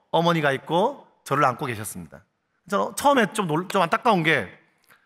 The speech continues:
아무 느낌이 없더라고요. 엄마를 봤는데. 근데 그날 밤에 잠을 잘 때 이유 모를 눈물을 흘리기 시작했어요. 밤새 울었던 것 같아요. 그냥 막 울다가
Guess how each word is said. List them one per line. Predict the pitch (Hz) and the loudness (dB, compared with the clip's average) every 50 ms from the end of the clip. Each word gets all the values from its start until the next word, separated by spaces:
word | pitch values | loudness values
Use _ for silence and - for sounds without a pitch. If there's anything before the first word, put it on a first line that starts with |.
| _ _ | _ _
아무 | - 135 180 220 233 | 0 2 4 4 4
느낌이 | 285 294 - 311 269 190 | 4 2 0 0 0 0
없더라고요. | 117 - - 131 113 92 98 87 87 - | -2 -2 -2 -4 -4 -4 -6 -10 -14 -14
엄마를 | - 131 135 147 143 127 | -12 -6 -2 -2 0 0
봤는데. | 113 110 104 92 85 78 73 69 - _ _ _ _ _ _ _ _ _ _ _ - | -2 -6 -8 -8 -12 -16 -18 -20 -20 _ _ _ _ _ _ _ _ _ _ _ -6
근데 | 139 127 | -4 0
그날 | 160 165 160 | 0 2 2
밤에 | 143 147 147 151 147 135 135 143 160 165 | 4 2 2 2 2 0 -2 -2 -2 -4
잠을 | 160 - 143 160 180 214 | -4 -2 0 2 2 2
잘 | 190 165 135 113 107 | 2 2 0 -2 -4
때 | 117 107 107 123 160 214 220 _ _ _ _ _ _ _ _ _ _ _ - | -8 -8 -6 -6 -8 -10 -12 _ _ _ _ _ _ _ _ _ _ _ -10
이유 | 127 131 170 185 | -4 0 0 2
모를 | 180 175 170 160 | 2 2 2 0
눈물을 | 147 147 156 151 147 143 | 0 -2 -2 -2 -4 -4
흘리기 | 170 175 156 120 | -4 -4 -6 -6
시작했어요. | 107 - 98 87 92 - - - 73 71 _ _ _ _ _ _ _ _ _ - - - - - - | -10 -12 -12 -12 -14 -16 -18 -20 -20 -20 _ _ _ _ _ _ _ _ _ -18 -16 -16 -16 -10 -4
밤새 | - 170 208 226 247 | 0 0 2 2 2
울었던 | 254 233 196 - 151 120 | 2 2 0 -2 -4 -8
것 | 104 92 - | -8 -10 -12
같아요. | _ - 104 - _ _ _ _ _ _ _ | _ -20 -20 -20 _ _ _ _ _ _ _
그냥 | - 262 269 214 185 170 - _ - | -10 -4 -2 -2 -2 -4 -8 _ -4
막 | 170 190 185 143 | -2 -2 -2 -2
울다가 | 139 131 131 165 160 156 156 147 139 139 - | -2 -2 0 0 2 4 2 2 2 -2 -8